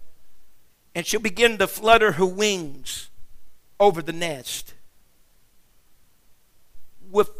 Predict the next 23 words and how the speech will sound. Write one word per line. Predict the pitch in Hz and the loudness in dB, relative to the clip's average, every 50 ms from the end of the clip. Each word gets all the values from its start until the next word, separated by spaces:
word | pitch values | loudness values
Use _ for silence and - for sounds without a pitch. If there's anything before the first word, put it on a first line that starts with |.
| - - - | -4 -4 -4
much | 175 202 220 226 226 220 220 - - | -6 -6 0 2 2 2 2 -4 -8
strength, | - - 196 190 165 151 - _ | -8 -6 -4 -4 -4 -4 -6 _
much | 185 226 247 226 214 - - - - | -18 -4 -2 -2 -2 0 -4 -8 -4
air | - 175 170 165 147 139 131 - | -4 -2 -2 -2 -2 -4 -6 -8
pumping | - - - 196 190 - - 160 156 139 - - - | -8 -2 -2 0 0 -2 -4 -10 -12 -12 -12 -8 -6
into | 170 147 - 165 | -6 -6 -6 -6
the | 143 151 | -6 -6
nest. | 147 139 127 117 131 - - - - - _ _ _ _ _ _ _ _ - - - - - - - - - - - | -6 -6 -12 -16 -16 -16 -16 -16 -18 -20 _ _ _ _ _ _ _ _ -10 -8 -6 -6 -6 -6 -6 -8 -12 -16 -10
Small | - - - - - 226 247 240 233 233 240 | -6 -4 -4 -2 4 6 8 10 10 10 8
eaglets | 247 233 185 202 185 - - | 6 4 2 0 -2 -4 -4
will | 175 185 | -6 -6
begin | 175 196 180 190 220 220 208 180 | -6 -4 -2 2 2 2 2 0
to | 170 165 | -4 -4
scream, | - - - - - 233 233 233 220 208 190 165 156 151 147 139 - - - - - - - - - | -4 -4 -4 -2 0 4 4 6 4 4 2 -2 -4 -8 -10 -10 -10 -10 -10 -12 -14 -18 -20 -20 -18
shrill | - - - - - 190 240 220 208 202 | -10 -8 -6 -6 -6 2 6 6 8 8
out | 202 190 190 196 180 160 143 - - - | 8 8 8 6 6 4 2 -2 -6 -6
as | - 180 175 - | -4 -4 -4 -2
they | 175 180 175 170 | -2 -2 -2 -2
would | 170 175 185 185 180 170 151 147 | 0 0 2 2 2 2 0 -2
in | 160 - 170 160 156 | -4 -6 -8 -8 -6
terror, | - - 190 202 190 165 151 139 131 123 123 123 _ _ - - - - - - - - - - - - - | -6 0 2 4 4 4 4 2 -2 -6 -12 -16 _ _ -14 -12 -12 -12 -12 -12 -12 -14 -16 -20 -16 -4 0
as | 175 160 - | 0 0 2
she, | - - - 208 233 240 240 254 277 269 262 285 349 285 - | 0 -2 -2 0 2 2 2 4 2 2 0 0 -4 -8 -14